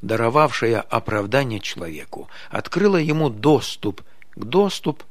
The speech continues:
благодати через Господа нашего Иисуса Христа. Мы, э, не только спасены благодатью,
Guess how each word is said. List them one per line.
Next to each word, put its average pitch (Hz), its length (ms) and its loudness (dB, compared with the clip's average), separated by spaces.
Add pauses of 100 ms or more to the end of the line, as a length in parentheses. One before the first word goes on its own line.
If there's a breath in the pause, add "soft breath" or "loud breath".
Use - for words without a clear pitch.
(120)
благодати 107 760 -2
через 113 420 -2
Господа 98 480 -4
нашего 107 520 -4 (280 loud breath)
Иисуса 101 480 -6
Христа. - 480 -10 (760 loud breath)
Мы, 170 360 4
э, 123 180 2
не 143 260 2
только 147 420 4
спасены 123 600 -2
благодатью, 104 720 -2